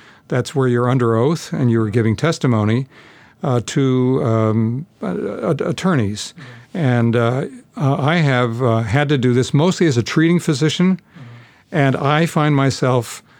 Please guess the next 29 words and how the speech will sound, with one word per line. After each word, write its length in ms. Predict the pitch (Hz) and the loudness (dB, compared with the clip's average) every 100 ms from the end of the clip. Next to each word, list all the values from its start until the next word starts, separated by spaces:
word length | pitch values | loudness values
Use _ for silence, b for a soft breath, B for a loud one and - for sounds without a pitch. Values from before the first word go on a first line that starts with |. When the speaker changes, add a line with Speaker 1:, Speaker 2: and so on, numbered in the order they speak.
| b b - | b b -14
Speaker 1:
uh, 100 | 165 | -12
getting 500 | 147 139 143 143 147 | -4 -2 0 0 2
into 340 | 143 135 127 | 0 0 -2
conflict 640 | - 143 139 - 123 107 | 0 0 0 0 -2 0
with 220 | 131 113 - | -2 -2 0
the 280 | 120 113 107 - _ _ _ _ | 0 0 -2 -10 _ _ _ _
plaintiff's 540 | - 143 127 113 - - | -2 0 2 -2 -4 -6
attorney 420 | - 131 107 101 | 0 0 2 0
because 340 | 110 - 123 | 0 0 0
they 220 | 90 143 147 | 0 0 0
go 260 | 131 123 | 0 0
after 380 | 143 143 - 143 | 0 0 0 0
you, 440 | 113 107 104 120 B B B B B B B | 2 2 2 0 B B B B B B B
uh, 40 | 165 | -2
and 300 | 131 135 117 | 2 2 0
try 320 | - 139 147 | 0 0 0
to, 680 | 131 - 127 127 127 131 131 | -2 0 2 2 2 2 2
uh, 240 | 143 127 123 135 185 | 2 2 0 -4 -4
make 500 | 170 135 135 135 135 | 0 2 0 0 0
you, 460 | 131 127 127 131 | 0 2 2 2
uh, 400 | 131 131 131 131 120 b b _ | 2 2 2 0 -2 b b _
you 60 | 170 | -2
know, 120 | 135 | 0
lose 260 | 131 151 143 | 2 0 0
your 100 | 147 | -2
cool. 320 | - 147 98 - _ _ b b _ _ _ 202 | 0 0 -2 -10 _ _ b b _ _ _ -6
Uh, 220 | 147 131 | -2 0
that's 240 | 135 | 0
a 60 | 143 | 0